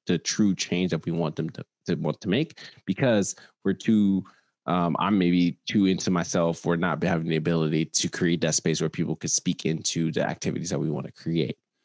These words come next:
So I don't want to be a vibe killer. I don't want y'all to be vibe killers, because vibe killers have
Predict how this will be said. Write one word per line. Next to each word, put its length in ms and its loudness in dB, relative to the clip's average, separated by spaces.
So 160 -2
I 180 2
don't 100 4
want 120 4
to 40 4
be 140 4
a 60 4
vibe 280 0
killer. 440 0
I 60 2
don't 120 4
want 180 2
y'all 140 4
to 80 2
be 160 2
vibe 280 0
killers, 480 -2
because 260 0
vibe 300 0
killers 600 2
have 640 0